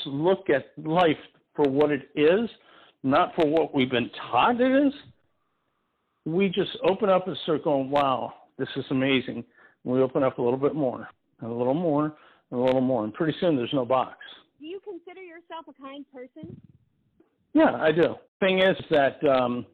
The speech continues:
Speaker 1: you know, when you're a kind person, it's good for your heart. And just because, you know, you, you,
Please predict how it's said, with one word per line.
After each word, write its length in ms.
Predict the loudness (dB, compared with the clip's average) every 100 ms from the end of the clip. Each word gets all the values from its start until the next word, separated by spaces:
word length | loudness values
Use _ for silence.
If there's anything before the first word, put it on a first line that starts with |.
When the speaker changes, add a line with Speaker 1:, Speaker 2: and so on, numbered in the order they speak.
| _ _
Speaker 1:
you 100 | 0
know, 120 | 2 2
when 220 | 4 4
you're 180 | 4 2
a 100 | 2
kind 300 | 2 2 0
person, 520 | 2 2 2 0 0 -4 _ _ _
it's 140 | -6 0
good 160 | 2 2
for 100 | 4
your 140 | 2 2
heart. 360 | 2 0 -2 -12 -20 _ -12 -12 -14 -20 -4
And 120 | -2 0
just 180 | 0 -2
because, 420 | -2 4 4 4 0 -8
you 120 | -2
know, 120 | 2 2
you, 320 | 4 4 2 2
you, 380 | 4 4 2